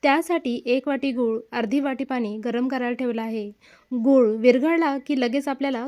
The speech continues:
गॅस बंद करायचा आहे. याचा पाक वगैरे करायचा नाहीये. एक वाटी गव्हाचं पीठ, कापण्या खुसखुशीत होण्यासाठी इथे आपण अर्धी वाटी बेसन पीठ वापरणार आहोत. बडीशेप आणि विलायची मिक्सरमध्ये बारीक करताना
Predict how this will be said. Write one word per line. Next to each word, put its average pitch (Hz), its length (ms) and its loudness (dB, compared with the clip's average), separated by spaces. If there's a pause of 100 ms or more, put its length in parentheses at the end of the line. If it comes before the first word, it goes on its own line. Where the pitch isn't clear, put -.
गॅस 214 220 0
बंद 214 220 -2
करायचा 214 400 -6
आहे. 214 280 -6 (380)
याचा 262 360 0
पाक 247 380 -2
वगैरे 294 400 2
करायचा 220 460 -2
नाहीये. 208 380 -6 (440)
एक 294 260 2
वाटी 294 320 2
गव्हाचं 269 380 2
पीठ, 240 260 -2 (140)
कापण्या 254 540 0
खुसखुशीत 339 440 0
होण्यासाठी 320 520 0
इथे 262 280 -2
आपण 277 320 -2
अर्धी 247 240 0
वाटी 294 300 -2
बेसन 247 340 0
पीठ 240 200 -2
वापरणार 226 460 -4
आहोत. 220 240 -4 (480)
बडीशेप 320 500 2
आणि 285 180 2
विलायची 269 520 0
मिक्सरमध्ये 285 580 0
बारीक 262 320 -2
करताना 247 360 -4